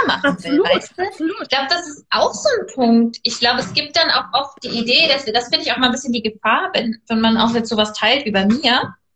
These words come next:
Speaker 1: ähm, dass dann Leute sagen, ja, aber ich spreche nicht so gern vor der Kamera, wie du eben gesagt hast. Das ist
Speaker 2: Genau.
Speaker 1: ja, das macht ja nichts.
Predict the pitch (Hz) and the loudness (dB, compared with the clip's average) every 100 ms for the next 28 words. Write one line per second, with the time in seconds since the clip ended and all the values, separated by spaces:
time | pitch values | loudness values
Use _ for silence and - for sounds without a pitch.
0 | _ _ _ _ _ _ 220 240 269 254 | _ _ _ _ _ _ 0 0 0 -2
1 | - 277 247 226 214 226 240 240 240 254 | -2 0 0 0 0 0 0 0 2 2
2 | 339 269 262 - - - - - 277 302 | 2 2 0 -2 -6 -14 -20 -8 -4 -2
3 | 330 262 226 226 208 196 190 185 196 214 | -2 0 0 2 0 0 0 0 0 2
4 | 220 233 233 - 185 196 208 381 233 196 | 2 2 0 0 -2 -2 -2 0 0 -2
5 | 214 214 233 - - 208 175 180 185 185 | -8 -8 -4 -4 -4 -4 -2 -2 -4 -8
6 | - - - | -16 -20 -20